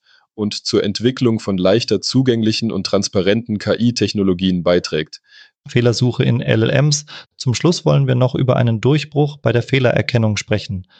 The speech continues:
Speaker 2: Ein neues, von der upsla angenommenes Papier stellt L-Lift vor, ein Framework, das statische Analyse und L L Ms kombiniert, um Use Before Initialization, U B I,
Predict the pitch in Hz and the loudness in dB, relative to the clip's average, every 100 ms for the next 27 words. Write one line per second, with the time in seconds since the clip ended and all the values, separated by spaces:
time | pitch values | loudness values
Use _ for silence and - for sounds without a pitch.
0 | _ _ 113 110 127 156 170 - - 123 | _ _ 0 2 2 2 0 -2 -4 0
1 | 113 - 180 - - 143 147 - 139 135 | 2 2 0 0 0 2 2 2 2 2
2 | 123 120 113 - 110 - 151 165 - - | 2 0 -2 -2 -4 0 0 0 -4 -20
3 | _ - 117 110 - 113 104 110 143 - | _ -2 0 0 2 0 2 2 0 -4
4 | - 160 170 175 _ _ - 107 - 123 | -2 2 2 0 _ _ -6 -6 0 0
5 | 160 165 170 165 - - _ 120 117 - | 4 4 2 0 -10 -20 _ -2 0 2
6 | 131 143 135 - 117 107 113 160 156 160 | 2 2 0 0 2 2 2 2 2 0
7 | 113 - 127 123 117 123 143 - 143 143 | 0 0 2 2 2 2 0 -2 0 2
8 | 143 151 156 - - - _ 117 113 110 | 2 2 0 -4 -16 -20 _ -2 0 2
9 | 139 151 143 131 - 131 135 139 120 131 | 0 0 -2 -4 0 2 2 2 2 2
10 | - 110 101 107 113 - 147 151 - 120 | 2 2 2 2 0 0 -2 -4 -4 0
11 | 113 - 104 110 143 | 2 2 2 2 2